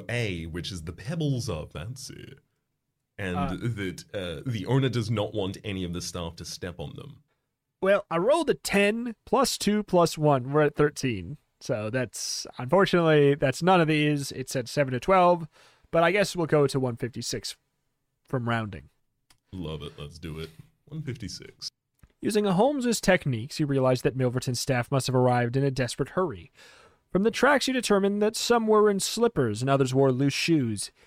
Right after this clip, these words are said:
Speaker 2: as though they had thrust their feet into them and run without taking the time to secure them.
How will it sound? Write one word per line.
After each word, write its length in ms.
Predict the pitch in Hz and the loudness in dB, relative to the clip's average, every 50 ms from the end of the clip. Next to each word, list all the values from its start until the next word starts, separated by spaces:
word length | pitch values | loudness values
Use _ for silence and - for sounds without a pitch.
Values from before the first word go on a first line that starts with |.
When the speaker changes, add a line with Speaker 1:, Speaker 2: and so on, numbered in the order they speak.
| _ _ _ _ - | _ _ _ _ -4
Speaker 2:
as 140 | 139 131 - | -4 -2 2
though 160 | 180 180 180 | 4 4 4
they 180 | 165 165 160 151 | 6 4 6 6
had 180 | 151 160 151 | 6 4 2
thrust 380 | - - 190 226 262 262 - - | 0 0 2 4 4 4 2 0
their 140 | 262 247 - | -4 -4 -2
feet 240 | - 226 220 - | -2 -4 -4 -4
into 280 | - 190 180 156 131 131 | -4 -4 -4 -4 -4 -4
them 200 | 127 123 135 160 | -4 -4 -4 -4
and 180 | 175 165 151 143 | -4 -2 0 2
run 380 | 143 147 151 151 147 147 151 | 2 2 2 0 -2 -4 -2
without 320 | 147 139 - 151 143 - - | 0 2 2 2 0 0 -2
taking 260 | - 175 - - 196 | -4 -4 -4 -4 -4
the 80 | 196 | -4
time 240 | 190 - 139 127 127 | -2 -4 -4 -4 -4
to 80 | 131 139 | -6 -8
secure 340 | - 170 - - 226 233 202 | -10 -8 -2 2 4 4 4
them. 200 | 156 113 90 | 2 0 -6